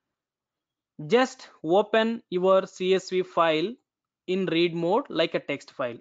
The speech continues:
After that, you are going to convert your data into tabular data by using this operation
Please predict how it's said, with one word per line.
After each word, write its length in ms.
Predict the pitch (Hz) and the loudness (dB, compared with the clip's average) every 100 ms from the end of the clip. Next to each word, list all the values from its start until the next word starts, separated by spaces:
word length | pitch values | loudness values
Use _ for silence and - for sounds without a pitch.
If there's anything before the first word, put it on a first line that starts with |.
| - | 0
After 220 | 190 226 | 0 0
that, 320 | 180 170 269 - _ _ - | 0 0 0 -6 _ _ -2
you 100 | 214 | 0
are 100 | 233 | 2
going 180 | 277 311 | 0 0
to 60 | |
convert 400 | 247 202 214 220 | -2 -2 0 0
your 140 | 202 180 | 0 0
data 640 | 156 170 - 185 151 165 - | 0 -2 0 2 2 0 -4
into 500 | 202 214 262 196 196 - | -6 -2 0 0 0 0
tabular 400 | 170 180 185 165 | 0 2 2 0
data 440 | 147 143 165 151 147 | -2 -2 2 2 0
by 60 | 156 | 0
using 460 | 160 170 165 165 | 0 0 -2 -4
this 320 | 147 190 - - _ _ - | -4 -4 -8 -20 _ _ -4
operation 680 | 143 139 143 135 - 151 | -4 -4 -6 -6 -4 -6